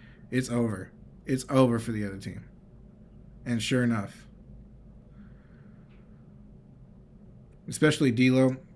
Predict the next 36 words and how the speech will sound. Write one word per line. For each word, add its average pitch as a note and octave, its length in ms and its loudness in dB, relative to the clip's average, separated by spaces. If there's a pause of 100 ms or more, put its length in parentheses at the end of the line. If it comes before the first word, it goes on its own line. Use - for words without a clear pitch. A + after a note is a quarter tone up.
So B2+ 280 2
this D3+ 240 2
is D#3 80 -6
what D3+ 120 2
we're B2+ 80 -2
talking B2 240 0
about, G#2+ 200 -6
D'Lo. G#2+ 320 -8 (800)
So C3+ 180 2
I - 80 10
talked E3+ 240 6
about C#3+ 200 4
D'Lo C#3+ 240 6
not C3+ 180 2
necessarily C3+ 480 2
being C3 260 4
an B2 80 2
effective B2 400 -2
catch B2 260 -2
and A#2 120 -6
shoot B2+ 340 -2
guy. B2 360 0 (100)
And B2 340 -4
I E3+ 60 -4
mean, D3+ 160 2
he, G3 280 4
he's, F3 460 0
he D#3 180 4
can G3 280 2
be E3+ 140 4
an C#3 100 0
effective B2+ 400 0
catch A#2 260 -4
and A#2 80 -8
shoot A#2+ 220 -8
guy. G#2 300 -10